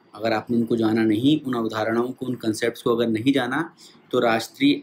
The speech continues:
आय का अर्थ एवं राष्ट्रीय आय का मापन करना बहुत कठिन हो जाएगा। ठीक है,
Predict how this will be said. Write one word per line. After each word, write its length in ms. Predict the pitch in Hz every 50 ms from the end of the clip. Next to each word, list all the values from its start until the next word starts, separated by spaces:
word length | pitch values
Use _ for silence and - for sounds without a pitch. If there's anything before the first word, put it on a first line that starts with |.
| - -
आय 300 | 107 113 120 135 147 147
का 180 | - - 139
अर्थ 540 | 104 - - 120 147 156 156 - - _ 120
एवं 260 | 117 123 123 120 113
राष्ट्रीय 520 | 110 107 107 104 - - - 131 127 - -
आय 180 | 107 104 107 107
का 200 | 107 - 120 117
मापन 440 | 113 104 98 92 98 - 107 104 104
करना 600 | - - 92 92 98 101 117 151 180 170 - - _ _ _ -
बहुत 300 | - 101 101 139 147 - - _ _ _ - -
कठिन 260 | 117 113 - 110 92
हो 140 | 82 - -
जाएगा। 480 | - - - - - - - - - - - _ _ - - - _ - - _ -
ठीक 200 | - - 135 -
है, 200 | 196 175 -